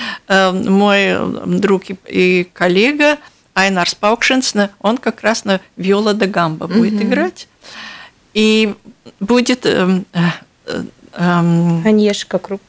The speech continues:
Speaker 3: Круковская.
Speaker 1: я, Агнешка Кулевская, э, из Австрии, она теперь
Speaker 2: Мгм.
Speaker 1: живет в Австрии. Она на барочной скрипке. И последний, как, э,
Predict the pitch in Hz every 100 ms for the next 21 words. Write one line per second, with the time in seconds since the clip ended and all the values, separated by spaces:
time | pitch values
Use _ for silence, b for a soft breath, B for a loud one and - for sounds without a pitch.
0 | _ _ - 202 196 - 190 208 180 185
1 | 202 220 220 - 202 196 202 247 - -
2 | 294 294 294 220 220 - 214 220 208 202
3 | - - 202 196 196 196 226 220 220 220
4 | 190 180 226 285 - 302 320 330 B B
5 | B B - 202 214 247 - 196 196 196
6 | 185 - 175 - - 165 - - 359 -
7 | _ B B B B _ 202 233 311 -
8 | - - 202 220 240 320 302 - - 190
9 | - 180 -